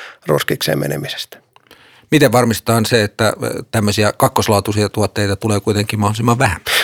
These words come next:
Speaker 1: No tää on se pointti oikeastaan. Tietyllä tavalla me pyritään siihen, että tehdään kerralla oikein. Ja meidän täytyy löytää ne keinot, miten me parannetaan meidän prosessia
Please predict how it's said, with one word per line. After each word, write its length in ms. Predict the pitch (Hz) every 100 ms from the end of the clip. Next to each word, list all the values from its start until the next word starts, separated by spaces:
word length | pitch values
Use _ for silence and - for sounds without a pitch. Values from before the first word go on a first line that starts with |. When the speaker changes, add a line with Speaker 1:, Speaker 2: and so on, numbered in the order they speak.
| -
Speaker 1:
No 60 | 170
tää 240 | - 294
on 120 | 254
se 80 | 135
pointti 540 | 131 165 156 131 - 117
oikeastaan. 640 | - - - - - - - - _ - - _
Tietyllä 340 | 180 180 262
tavalla 360 | - 151 151 147
me 100 | 147
pyritään 600 | - 185 220 170 127 127
siihen, 340 | 151 139 127
että 180 | 123 -
tehdään 240 | 160 151 143
kerralla 460 | 196 185 170 165
oikein. 540 | 160 131 113 - - - _ _ - - -
Ja 60 | 156
meidän 160 | 170
täytyy 340 | 170 254 202 165
löytää 420 | 202 190 147 135
ne 120 | 135
keinot, 600 | - 170 151 127 120 - -
miten 300 | 160 151 143
me 100 | 135
parannetaan 640 | 160 156 165 143 131 127
meidän 260 | 127 135 131
prosessia 680 | 139 131 135 123 - 113